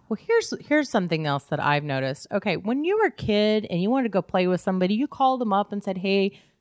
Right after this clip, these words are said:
do you wanna play? I'm coming over. You can come to my house."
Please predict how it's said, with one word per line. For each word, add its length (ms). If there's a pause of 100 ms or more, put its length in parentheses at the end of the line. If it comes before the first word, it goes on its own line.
(120)
do 80
you 80
wanna 160
play? 580
I'm 140
coming 260
over. 240
You 140
can 80
come 160
to 40
my 140
house." 260